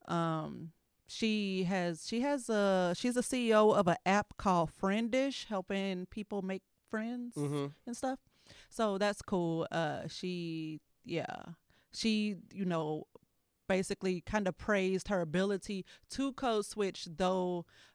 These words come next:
Speaker 1: all of us, like, "I don't wanna fucking have to do this." But
Speaker 2: Right.
Speaker 1: she praised it because she was able to get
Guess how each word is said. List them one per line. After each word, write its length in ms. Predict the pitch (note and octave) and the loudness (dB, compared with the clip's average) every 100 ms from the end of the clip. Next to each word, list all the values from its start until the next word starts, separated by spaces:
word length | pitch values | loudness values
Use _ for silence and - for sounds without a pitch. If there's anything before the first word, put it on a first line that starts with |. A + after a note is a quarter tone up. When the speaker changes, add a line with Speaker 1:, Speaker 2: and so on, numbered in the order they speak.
| - | -2
Speaker 1:
all 240 | F#3+ G3+ | 0 2
of 100 | F#3+ | 2
us, 220 | F#3 F3 | 0 -2
like, 320 | F3+ E3+ - - | -6 -8 -10 -10
"I 80 | E3+ | -8
don't 180 | F3 F3 | -8 -8
wanna 180 | E3 D#3+ | -10 -10
fucking 340 | - E3 D#3 | -12 -12 -12
have 140 | D#3 - | -12 -14
to 80 | D#3 | -6
do 160 | F3 | -4
this." 300 | E3 D3 - - D#3 | -4 -6 -10 -14 0
But 160 | F#3+ B2 - | 4 6 4
Speaker 2:
Right. 80 | - - _ | -4 -18 _
Speaker 1:
she 260 | - A#3 | -6 -4
praised 460 | G#3+ A3+ A3 A3 G3+ | -2 2 2 2 0
it 100 | F#3+ | -2
because 240 | E3+ G3 | -2 -4
she 160 | - A3+ | -4 -4
was 180 | G3+ F#3 | -4 -4
able 480 | D#3+ F#3+ F#3 F#3+ F3 | 2 2 2 0 -2
to 320 | - - F3+ D#3 | -2 -2 -2 0
get 320 | F#3+ F#3+ F3+ | 2 2 0